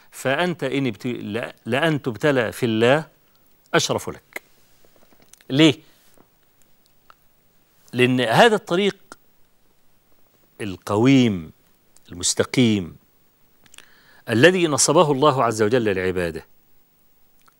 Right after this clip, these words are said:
وجعل الأنبياء أدلاء عليه،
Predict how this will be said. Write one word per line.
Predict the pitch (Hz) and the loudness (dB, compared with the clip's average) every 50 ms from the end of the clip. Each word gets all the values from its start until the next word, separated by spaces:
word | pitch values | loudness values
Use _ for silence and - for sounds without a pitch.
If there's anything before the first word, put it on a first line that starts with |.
| _ _ _ _ _ _ _ _ _ | _ _ _ _ _ _ _ _ _
وجعل | - 110 117 117 - 190 180 180 160 | 2 4 4 6 6 6 4 4 2
الأنبياء | 151 143 147 - 135 127 120 120 131 147 160 175 175 170 160 170 165 170 - - - | -2 -2 -4 -4 -6 -4 -2 0 2 4 4 4 4 2 2 0 0 0 -2 -4 -2
أدلاء | 143 139 131 127 131 127 131 131 143 156 165 170 - 151 | 0 0 2 2 0 0 2 4 4 4 4 4 2 0
عليه، | 139 127 123 127 123 120 98 - | 0 2 2 2 2 0 -2 -4